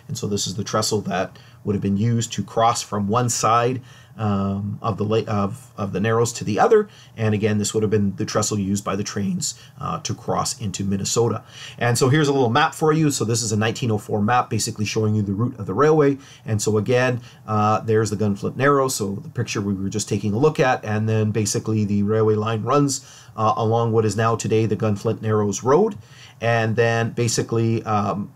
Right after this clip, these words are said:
um, most of the Gunflint Trail here in this area is built on top of the railway line. So basically from,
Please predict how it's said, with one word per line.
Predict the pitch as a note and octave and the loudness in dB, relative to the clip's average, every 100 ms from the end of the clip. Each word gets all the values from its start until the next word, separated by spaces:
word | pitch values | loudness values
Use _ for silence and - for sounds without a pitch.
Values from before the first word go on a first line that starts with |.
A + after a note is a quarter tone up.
| - | -10
um, | A2 G2 - - - - - - | -6 -6 -8 -20 -20 -20 -18 -4
most | B2 B2+ E3+ - - B2+ | 2 4 4 2 -4 2
of | C3 A#2 | 2 2
the | |
Gunflint | A2+ B2+ C3+ A#2 | 0 0 0 -4
Trail | - A#2 B2 | 0 2 2
here | A#2 C3+ D3 D3 - - | 2 2 2 0 -12 -4
in | A2 | -2
this | A2 | 0
area | - A#2+ B2 B2 - | 2 2 4 2 0
is | A2 | -4
built | - A#2+ A#2+ A2+ | 0 0 0 -4
on | |
top | G#2+ G#2 | -2 -2
of | G2+ | -2
the | G2+ | 0
railway | A2 A2 A#2 | 2 2 0
line. | A#2 C3 | 0 -2
So | C3+ G#2 | -4 -4
basically | A2+ G#2+ G#2+ A2+ G#2+ | -2 -2 -2 -2 -2
from, | - G#2+ G#2+ | 0 0 0